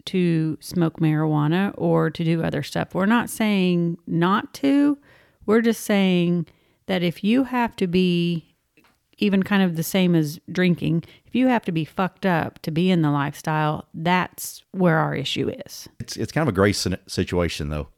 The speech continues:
Speaker 2: You know, if someone said, you know, "I do coke" or whatever, I think I would probably have to say, "How often? Is it something that runs your life?" I guess we'd have to say, what drugs are we comfortable with people taking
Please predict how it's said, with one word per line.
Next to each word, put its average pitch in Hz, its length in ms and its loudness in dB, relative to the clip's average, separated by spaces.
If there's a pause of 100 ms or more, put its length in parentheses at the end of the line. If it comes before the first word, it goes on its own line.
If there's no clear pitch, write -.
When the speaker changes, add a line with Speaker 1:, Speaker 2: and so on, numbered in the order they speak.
Speaker 2:
You 87 80 -6
know, 82 60 -2
if 82 80 -6
someone 98 340 0
said, 82 400 -2
you 95 100 -6
know, 78 120 -2
"I 80 60 0
do 78 180 -4
coke" 82 400 -2
or 78 40 -2
whatever, 78 520 -2 (360)
I 78 80 -6
think 80 200 -4
I 76 60 -2
would 80 100 -4
probably 80 200 -2
have 73 100 -6
to - 40 -10
say, 69 160 -6
"How 82 220 2
often? 73 400 0 (200)
Is 73 120 -6
it - 100 -10
something 82 340 -6
that 76 80 -4
runs 82 240 -4
your 80 140 -4
life?" 78 440 -2 (180)
I 87 80 -6
guess 92 200 -2
we'd 92 120 0
have 78 100 -4
to - 60 -8
say, 90 120 2
what 90 220 2
drugs 95 320 2
are 87 60 0
we 85 100 0
comfortable 85 480 -2
with 78 120 -4
people 80 240 -4
taking 78 400 -2